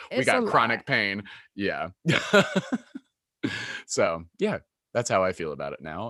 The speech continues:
Speaker 1: And, uh, I think that, like, uh, it's not something to be, like,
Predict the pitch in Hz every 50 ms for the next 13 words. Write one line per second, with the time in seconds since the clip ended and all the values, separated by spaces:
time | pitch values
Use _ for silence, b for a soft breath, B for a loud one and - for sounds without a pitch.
0 | - - 95 101 101 101 101 98 101 101 101 101 101 101 101 101 98 101 _ _
1 | _ _ _ _ _ _ _ _ - 117 120 - 131 131 - - 123 117 - -
2 | 117 123 - - - - - - - 110 - - 131 110 - - - 107 104 110
3 | 104 95 98 87 98 95 90 90 90 90 -